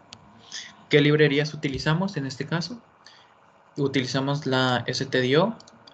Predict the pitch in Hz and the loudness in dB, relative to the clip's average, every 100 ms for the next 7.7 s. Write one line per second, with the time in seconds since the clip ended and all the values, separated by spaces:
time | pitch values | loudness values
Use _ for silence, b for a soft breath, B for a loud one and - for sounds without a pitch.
0 | - 123 117 113 131 127 131 147 175 - | -10 -6 -4 -2 -2 -2 0 2 2 -2
1 | - - - - B B B B B - | -10 -16 -20 -20 B B B B B -20
2 | - - 131 123 123 - 127 117 151 175 | -20 -12 0 2 0 -4 -4 4 4 4
3 | - 190 170 139 127 117 127 120 151 160 | 0 -2 0 -2 -2 -4 -6 2 2 2
4 | - - 123 127 - 139 135 151 - 139 | -2 -4 -4 -6 -4 -2 0 -2 2 2
5 | 147 147 139 151 160 - _ b b b | 2 0 0 2 0 -6 _ b b b
6 | b - 127 127 131 123 131 175 226 - | b -2 0 2 2 2 2 0 0 -8
7 | - 127 120 110 - - | -8 -6 -2 -2 -2 -10